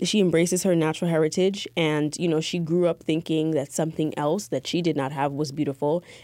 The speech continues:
and now that she has embraced it, and now she has come, you know, and, and as I said, embraced who she is and what she looks like and what her heritage is. It's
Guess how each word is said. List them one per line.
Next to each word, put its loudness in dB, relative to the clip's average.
and 0
now 2
that 0
she 0
has 0
embraced -2
it, 0
and -2
now -4
she -8
has -4
come, -6
you -2
know, 2
and, 0
and -2
as 2
I 2
said, 0
embraced 0
who -4
she -6
is 2
and -6
what -2
she -2
looks -2
like 0
and -2
what 0
her 0
heritage 0
is. 0
It's -6